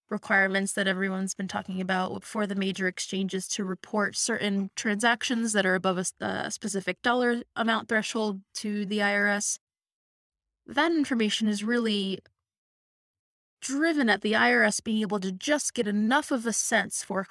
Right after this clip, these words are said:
who should be reporting crypto-related income or capital gains tax, just so that they can flag you in the system as, "Okay, this is a person that should be recor-, reporting crypto. We don't know how much, but if this per-, if this person turns in a return that has nothing,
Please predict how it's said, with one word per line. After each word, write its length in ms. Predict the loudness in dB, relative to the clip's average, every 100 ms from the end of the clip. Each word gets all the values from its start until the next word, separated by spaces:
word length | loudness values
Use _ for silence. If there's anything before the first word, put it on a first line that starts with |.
| -2
who 240 | 2 4
should 340 | 4 2 2 0
be 160 | 0
reporting 920 | 2 0 0 0 2 2 0 -2 -6 -14
crypto-related 1120 | -4 -2 -2 0 0 0 -2 -2 -2 -4 -6 -16 _ _
income 460 | -2 0 4 4 2
or 100 | -2
capital 360 | -4 -4 -4 -2
gains 320 | 0 0 0
tax, 420 | -2 -2 -6 -16 _ _ _ _ _ _ _ 0
just 240 | 0 2
so 80 | 2
that 200 | 2 4
they 120 | 2
can 380 | 2 2 2 -2 _ _ _ _
flag 460 | -10 2 4 4 4
you 160 | 4
in 140 | 4 2
the 80 |
system 420 | 0 -2 0 0 2
as, 200 | 0 0
"Okay, 180 | -4
this 160 | -4 -4
is 80 | -6
a 60 |
person 360 | -4 -6 -4 -6
that 120 | -6
should 480 | -6 -4 0 0 0
be 100 | 0
recor-, 400 | 0 -2 -4 -6 -4
reporting 380 | -4 -2 -2
crypto. 260 | -2 -4 -2
We 80 | 0
don't 120 | 0
know 100 | 0
how 180 | 0 -2
much, 540 | 2 2 2 -2 -4 0
but 160 | 2
if 100 | 2
this 140 | 0 0
per-, 180 | -2 0
if 160 | 0
this 160 | 0 -2
person 320 | -2 0 -2
turns 260 | -2 -2 0
in 80 | 0
a 60 |
return 420 | -2 -2 -2 0
that 120 | 0 -2
has 160 | -2
nothing, 500 | 0 0 0 -4 -6